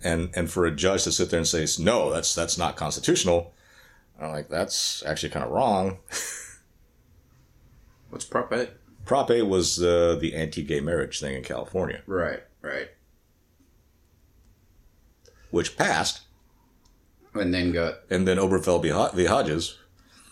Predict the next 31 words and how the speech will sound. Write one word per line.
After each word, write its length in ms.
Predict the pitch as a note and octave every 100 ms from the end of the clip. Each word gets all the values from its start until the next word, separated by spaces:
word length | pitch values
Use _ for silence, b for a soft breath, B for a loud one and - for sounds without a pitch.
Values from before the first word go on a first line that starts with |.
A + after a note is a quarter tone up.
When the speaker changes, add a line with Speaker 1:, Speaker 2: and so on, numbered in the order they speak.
| b b
Speaker 1:
they're 120 | E2+
like, 160 | D#2+ -
"Oh 140 | D#4
no, 300 | F3+ E3+ E2+
it's, 220 | E2+ D#2+ -
it 100 | F#2
is 140 | D2+
now 160 | F#2+ F2+
constitutional." 560 | F2+ F2 F2+ G#2 -
I 20 |
was 100 | C#2
like, 140 | C#2+ -
"Well," 800 | D#3 F#3+ F#3 F3+ E3 C#3 - _ b b b b b b _ _ _ _ _ _ _ _ _
I'd 200 | B2+ F#3
always, 360 | D3 A#2 G2+ -
I'd 220 | G2+ C3
always 600 | B2+ G#2+ F#2+ F2 - - - _ -
maintained 440 | G2+ G2 G2 G2 E2+
that 100 | D#2
that 220 | F2+ F2+
was 360 | E2+ D2+ -
a 160 | E2 D#2+
pretty 360 | D#2+ - G#2+ E2+
weak 360 | D2+ F#2 -
way 180 | - E2+
of 120 | D#2
trying 180 | - D#2+
to 60 | C#2+
get 180 | -
something 320 | - D2+ C#2+ C#2
through. 380 | - C#2+ G1+